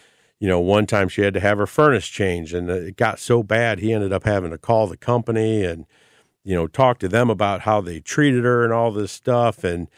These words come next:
he's like, you know, "Your, your guy came in, he did the stuff, he did, you know, it was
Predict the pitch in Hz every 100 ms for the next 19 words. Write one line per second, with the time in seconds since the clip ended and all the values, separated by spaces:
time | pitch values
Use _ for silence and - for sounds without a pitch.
0 | _ _ _ _ _ 113 98 101 95 80
1 | 101 104 98 95 123 113 117 120 113 98
2 | - 90 104 135 131 101 82 117 117 90
3 | - - 143 143 127 92 98 123 113 110
4 | 113 107 101 90 80